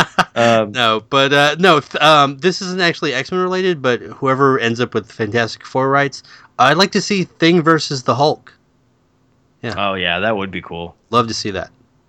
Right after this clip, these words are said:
Speaker 2: Love to see that.
Speaker 1: Um, all right, a couple of parting shots before we leave
Speaker 2: Yeah.
Speaker 1: here. Uh, Bryan Cranston is gonna be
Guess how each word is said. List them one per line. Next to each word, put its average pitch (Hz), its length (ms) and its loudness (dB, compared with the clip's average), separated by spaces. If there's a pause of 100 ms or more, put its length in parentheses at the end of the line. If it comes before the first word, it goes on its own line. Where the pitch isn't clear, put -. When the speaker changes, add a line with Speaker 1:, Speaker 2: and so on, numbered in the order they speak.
(100)
Speaker 2:
Love 104 120 -12
to 101 60 -14
see - 160 -10
that. 104 80 -4 (140)
Speaker 1:
Um, 90 220 -12 (360)
all 117 80 -4
right, 98 100 -2
a 98 40 -6
couple 147 280 -2
of 110 80 -4
parting 113 240 0
shots 98 320 -2
before - 220 -10
we 95 80 -6
leave 90 280 -8
Speaker 2:
Yeah. 123 120 2
Speaker 1:
here. 82 180 -10 (160)
Uh, 92 280 -2 (120)
Bryan 127 340 2
Cranston 107 480 -4
is 92 140 -6
gonna 98 180 -6
be 92 280 -4